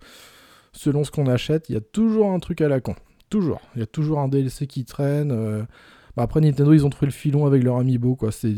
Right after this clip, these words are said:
vendre du D L C en physique, c'est, euh, ah, fallait oser quand même, hein. F-, c'est bien, c'est bien, c'est bien. Bon, en tout cas, vous pouvez oublier cet Amiibo pour ce Skyward Sword. Déjà, c'est, c'est trente euros. Euh, non, mais attendez,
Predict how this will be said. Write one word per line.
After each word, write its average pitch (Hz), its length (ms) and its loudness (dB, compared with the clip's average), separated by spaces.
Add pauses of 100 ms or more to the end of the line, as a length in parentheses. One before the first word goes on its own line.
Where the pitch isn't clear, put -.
(240)
vendre 139 280 0
du 120 120 -2
D 117 240 6
L 165 120 6
C 170 200 -2
en 135 100 -2
physique, 147 640 -4 (120)
c'est, - 240 -6
euh, 113 480 0 (260)
ah, 135 140 2
fallait 202 240 4
oser 160 320 8
quand 139 160 2
même, 123 100 0
hein. 135 200 -4
F-, 131 420 -6
c'est - 140 -14
bien, 180 280 -8 (140)
c'est - 160 -8
bien, 127 180 -8
c'est - 140 -12
bien. 113 180 -10 (680)
Bon, 139 180 4
en 196 120 2
tout 202 180 0
cas, 190 220 4
vous 160 260 2
pouvez 202 220 2
oublier 180 420 4
cet 165 220 0
Amiibo 156 400 4
pour 143 200 -2
ce 139 140 -2
Skyward 127 440 0
Sword. 123 320 0 (100)
Déjà, 131 320 2
c'est, 117 400 -2
c'est 110 180 -4
trente 143 320 0
euros. 123 320 2
Euh, 104 400 0
non, 104 140 -2
mais 104 100 -2
attendez, 104 480 -4